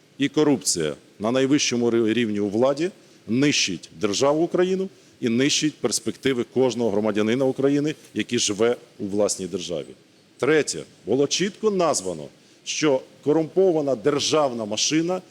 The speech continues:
і є головною причиною відсутності пост-, поступу вперед, реформ і зміни життя на краще в самій державі Україна. Зміна генпрокурора, змі-, інші, е, вже такі менші питання, у всякому разі для міжнародної спільноти,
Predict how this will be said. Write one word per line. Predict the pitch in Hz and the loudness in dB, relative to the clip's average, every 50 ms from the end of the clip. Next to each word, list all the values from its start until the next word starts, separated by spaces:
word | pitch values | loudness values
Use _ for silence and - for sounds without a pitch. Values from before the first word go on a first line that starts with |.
| - - _ | -20 -16 _
і | 131 139 156 151 | -4 -2 -2 -2
є | 139 139 165 185 185 165 | -2 0 2 2 4 4
головною | 120 95 107 131 139 151 147 147 160 160 165 147 135 120 | 2 2 2 2 2 2 0 0 0 0 2 2 0 0
причиною | - 123 127 - - - 160 165 175 185 196 214 220 - _ _ _ _ _ | 0 -2 -2 0 0 0 0 0 0 0 -2 -2 -6 -12 _ _ _ _ _
відсутності | 107 147 143 - - 175 170 143 147 127 - - 120 | -4 -2 -2 0 -2 -2 -2 -2 -2 -4 -4 -4 -4
пост-, | - - 139 - - - - - - - - _ | -2 0 0 0 -2 -6 -10 -16 -16 -18 -20 _
поступу | - 151 165 151 - - 196 185 - 110 | 2 2 2 2 2 -2 -4 -6 -6 -8
вперед, | 104 - - _ 123 120 127 156 190 208 - - - - - _ | -10 -10 -4 _ 2 2 4 4 2 0 -2 -8 -20 -20 -20 _
реформ | - 104 120 - - 156 180 202 202 196 175 | -2 -2 -2 -2 0 2 2 4 4 2 -2
і | 131 123 | -4 -2
зміни | 110 117 139 156 160 151 143 | -2 -2 -2 -2 0 0 -2
життя | - 135 113 - 143 127 | -2 -4 -2 0 0 0
на | 123 117 | 0 -2
краще | - 131 147 170 160 - - 185 190 - - - - _ - 82 85 | 0 2 2 2 2 0 -2 -4 -4 -6 -12 -20 -20 _ -18 -2 2
в | 127 170 196 185 - | 2 2 2 0 -2
самій | - - 113 107 113 131 143 | -4 -2 -2 -2 0 -2 0
державі | 117 120 107 92 110 110 110 104 | 0 0 0 2 0 0 0 0
Україна. | 107 107 - - 107 104 98 85 71 69 67 - _ _ _ _ _ _ _ _ _ _ _ _ | -2 -4 0 0 0 0 0 -4 -8 -12 -18 -20 _ _ _ _ _ _ _ _ _ _ _ _
Зміна | 95 90 - 131 175 208 226 208 202 | -4 -4 -2 0 0 0 2 2 2
генпрокурора, | 165 156 190 220 190 185 190 175 - 175 170 180 185 180 165 160 147 | 2 2 2 0 2 0 0 2 2 2 4 4 4 4 4 4 2
змі-, | 139 143 170 196 190 180 151 | 0 0 0 0 0 0 0
інші, | 170 208 208 - - 165 160 156 | 0 0 0 0 0 0 0 2
е, | 147 127 123 120 120 | 2 4 4 4 4
вже | 117 110 110 117 135 | 2 0 0 -2 -2
такі | 127 139 - 127 104 101 92 85 92 104 113 113 110 110 104 101 | -2 -2 -6 -8 -10 -10 -16 -16 -10 -8 -8 -6 -6 -6 -6 -4
менші | 113 131 180 202 185 - - 151 | -2 0 0 0 0 0 0 -4
питання, | 131 117 135 - 139 127 120 113 113 | -4 -4 -2 0 0 0 0 0 -2
у | 107 | -2
всякому | - - 135 127 135 135 135 | -2 -2 -2 -2 -2 0 0
разі | 131 127 110 110 | 0 0 0 -2
для | 117 120 | -6 -4
міжнародної | 120 120 107 123 147 185 196 190 185 156 | -4 -4 -2 -2 -2 -2 -2 -2 -4 -6
спільноти, | - - 151 143 147 147 139 127 - 131 | -6 -6 -6 -6 -2 -2 -2 0 -2 -4